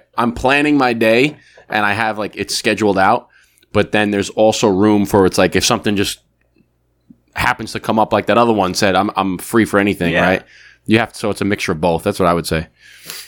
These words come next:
Speaker 2: Uh, the car you prefer to drive is a sports car, loads of speed and style, an S U V, enough to suit you, but room for your gear, a luxury sedan, comfort and style, and stylish, or a motorcycle, skip style, it's freedom, baby.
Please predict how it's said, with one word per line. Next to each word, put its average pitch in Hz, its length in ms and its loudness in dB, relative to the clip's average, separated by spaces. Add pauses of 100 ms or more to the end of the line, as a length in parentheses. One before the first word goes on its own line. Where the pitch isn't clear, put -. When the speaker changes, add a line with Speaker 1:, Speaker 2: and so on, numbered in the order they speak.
(260)
Speaker 2:
Uh, 131 520 6
the 135 100 -6
car 196 400 2
you 202 120 -6
prefer 151 320 -2
to 127 100 -6
drive 110 320 2
is 98 260 -8
a - 80 -8
sports - 600 0
car, 107 340 0
loads 123 400 2
of 151 100 0
speed 123 480 0
and 123 220 0
style, 90 560 0
an - 80 -10
S 123 240 -2
U 123 100 2
V, 110 200 2
enough 113 240 -2
to - 100 -10
suit 139 400 -2
you, 135 400 -2 (220)
but 107 140 -4
room 131 260 2
for 127 140 0
your 107 180 -2
gear, 98 520 -2 (380)
a 104 60 0
luxury 151 680 0
sedan, 104 680 -2
comfort 131 460 -8
and 110 140 -8
style, 104 560 -2
and 101 140 -14
stylish, 92 680 -4 (400)
or 107 100 2
a 101 40 0
motorcycle, 101 680 0
skip - 320 -4
style, 123 500 0
it's - 160 -14
freedom, 98 420 -4
baby. 90 280 -6